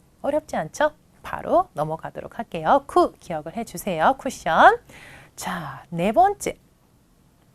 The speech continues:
알파벳 K가 보이시나요? 음. 자, 이제 K를 요렇게 K로 바꾸는, 자, 쓰리디로 여러분들 상상을 하셔야 돼요.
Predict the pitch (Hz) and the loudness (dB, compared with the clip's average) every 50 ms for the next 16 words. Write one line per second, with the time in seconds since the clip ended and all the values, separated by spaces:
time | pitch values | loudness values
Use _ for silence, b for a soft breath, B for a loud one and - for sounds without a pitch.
0 | _ _ _ _ - - 185 185 - 208 202 - 285 330 440 - _ _ _ _ | _ _ _ _ -10 -8 -8 -6 -4 -4 2 4 4 4 4 2 _ _ _ _
1 | _ _ _ _ _ _ - - - 349 339 320 - 233 - - 190 190 - - | _ _ _ _ _ _ -8 -4 -2 -2 -2 -2 -4 -8 -12 -12 -12 -12 -12 -12
2 | 190 170 - - 214 247 - _ _ _ _ _ _ 180 202 196 175 - - B | -12 -12 -12 -12 -14 -14 -16 _ _ _ _ _ _ -8 -8 -8 -8 -12 -18 B
3 | B B B B B B B _ - - 165 - 147 120 - _ _ - - - | B B B B B B B _ -14 -14 -12 -12 -12 -14 -14 _ _ -6 -2 -2
4 | 370 381 370 311 226 175 160 160 185 233 214 170 151 147 b b b b b b | 0 0 0 -2 -2 -2 -4 -2 -2 -2 -4 -4 -6 -10 b b b b b b
5 | _ 208 220 226 214 - - 160 139 - _ _ _ - - - 359 359 349 320 | _ -2 -2 -2 -2 -4 -10 -12 -12 -12 _ _ _ -4 2 2 2 4 4 0
6 | 269 - - 175 - _ - 202 180 160 147 143 - _ _ - - - - - | -2 -2 -6 -12 -10 _ -6 -6 -6 -6 -8 -10 -16 _ _ -16 -12 -10 -6 -4
7 | 277 311 285 311 294 240 254 233 208 190 160 151 151 160 160 156 151 151 147 - | -2 0 0 0 -2 0 -2 -2 -2 -2 -2 -2 -2 -4 -6 -6 -8 -10 -10 -6
8 | - 240 247 233 233 214 185 170 170 185 185 - 190 170 160 - 151 147 - 254 | -4 -4 -2 -2 -2 -2 -2 -4 -6 -6 -6 -6 -8 -10 -10 -12 -10 -4 -2 -2
9 | 339 | -2